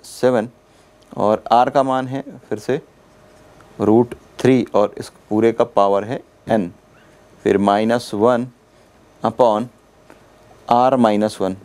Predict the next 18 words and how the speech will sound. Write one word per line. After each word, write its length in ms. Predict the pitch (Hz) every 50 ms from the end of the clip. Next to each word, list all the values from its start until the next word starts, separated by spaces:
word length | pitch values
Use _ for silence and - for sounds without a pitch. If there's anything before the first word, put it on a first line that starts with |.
| - -
तो 60 | -
ये 160 | 95 101 104 101
रूट 280 | 104 110 117 117 117
थ्री 360 | - - - 110 117 127 - - - - - - - - - - -
माइनस 460 | 101 101 98 98 98 98 95 92 - -
वन। 140 | 82 80 - - - - - - - - - - - - - - - - - - - - - - - - - - - - - - - - - - -
अब 120 | 123 120
ये 180 | 131 143 147 147
रूट 240 | - 123 143 147 -
थ्री 240 | - - 147 160
माइनस 440 | 151 143 127 117 120 127 143 143 - 147
वन 140 | 143 139
है, 160 | 135 143 147 -
आप 300 | 143 131 123 - - 123
इसे 200 | 117 - 131 117
सरल 320 | - - 117 113 120 127
करना 280 | - 120 113 120 127 123
चाहें 360 | - 131 120 123 131 123